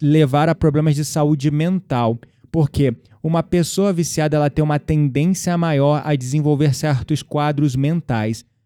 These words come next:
como a depressão, a ansiedade,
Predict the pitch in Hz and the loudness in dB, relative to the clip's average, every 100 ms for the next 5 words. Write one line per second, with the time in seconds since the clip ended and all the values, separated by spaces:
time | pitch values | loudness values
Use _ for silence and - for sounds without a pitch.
0 | _ _ - 120 120 120 123 123 - 143 | _ _ -4 -2 0 0 0 -2 -2 0
1 | 143 139 - _ _ 120 117 117 - 120 | 2 2 -2 _ _ -2 0 0 0 0
2 | 131 135 135 123 | 2 2 0 -2